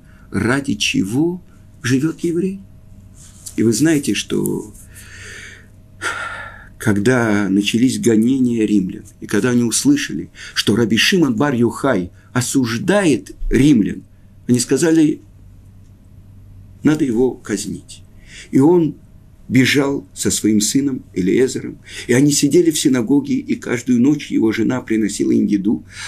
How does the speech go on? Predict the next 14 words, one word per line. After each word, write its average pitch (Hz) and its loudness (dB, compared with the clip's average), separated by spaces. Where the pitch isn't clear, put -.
А - -6
когда 123 2
у-, 120 2
усилились 165 4
поиски, - 2
он 135 2
сказал 156 0
своему 156 2
сыну: 139 0
«Мы 139 2
не 143 4
знаем, 156 0
что 143 -4
будет, 117 -2